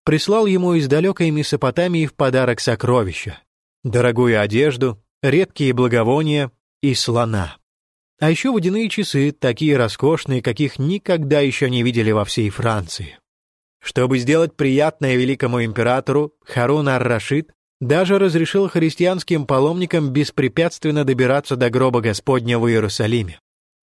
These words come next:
Ты же помнишь, что в то время Иерусалимом владели арабы.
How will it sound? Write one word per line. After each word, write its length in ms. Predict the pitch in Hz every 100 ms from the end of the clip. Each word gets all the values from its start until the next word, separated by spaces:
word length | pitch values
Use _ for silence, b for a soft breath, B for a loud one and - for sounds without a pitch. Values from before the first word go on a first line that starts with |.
| _ -
Ты 140 | 185
же 100 | 175
помнишь, 320 | 233 233 123
что 180 | - 127
в 60 | 101
то 120 | 123
время 280 | 127 165 165
Иерусалимом 680 | 156 143 120 131 151 143
владели 380 | 123 113 113 110
арабы. 420 | 117 135 107 82